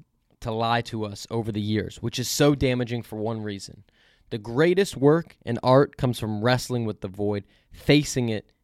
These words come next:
instead of scrambling to make it go away." Holiday brings in a lot of historical figures and people that are,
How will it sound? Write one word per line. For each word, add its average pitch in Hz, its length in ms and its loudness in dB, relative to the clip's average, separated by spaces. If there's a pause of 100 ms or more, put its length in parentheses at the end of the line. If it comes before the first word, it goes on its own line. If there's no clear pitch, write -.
(100)
instead 120 280 -2
of 107 80 -6
scrambling 110 760 -4 (120)
to 127 100 -8
make 113 240 -6
it 98 80 -12
go 107 160 -4
away." 101 400 0 (4000)
Holiday 147 260 8
brings 135 360 4
in 135 80 6
a 120 60 2
lot 117 320 2
of 107 140 -6
historical 123 640 0
figures - 800 -12 (840)
and 101 520 -6
people 143 340 0
that 110 240 -4
are, 101 240 -6